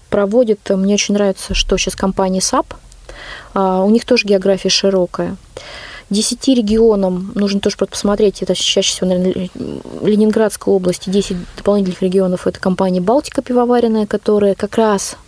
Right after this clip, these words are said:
вот для людей с ограниченными возможностями, у них программа, у них есть программы и, э, вот вебинаров, то есть подготовки, и плюс ещё гра-, грантовый, э, конкурс.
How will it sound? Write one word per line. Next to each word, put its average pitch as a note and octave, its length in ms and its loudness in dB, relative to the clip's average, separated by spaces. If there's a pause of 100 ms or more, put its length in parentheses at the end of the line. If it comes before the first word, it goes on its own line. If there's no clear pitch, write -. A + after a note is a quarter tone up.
(100)
вот G3 180 2
для G3+ 140 4
людей G3+ 260 2
с - 80 -2
ограниченными G3 560 0
возможностями, F#3+ 600 -2
у - 20 -2
них F3+ 140 -4
программа, A3 500 0 (520)
у G3+ 60 0
них G3+ 240 2
есть G#3 180 2
программы G3 640 0
и, G3 220 2 (480)
э, F#3+ 100 0
вот F#3 240 -2
вебинаров, F#3+ 640 2
то - 60 2
есть A3+ 120 -2
подготовки, A3 680 0
и - 20 -2
плюс B3 220 0
ещё G#3 240 0
гра-, F#3+ 260 0
грантовый, F#3+ 640 0 (120)
э, F3+ 160 -2
конкурс. - 540 -4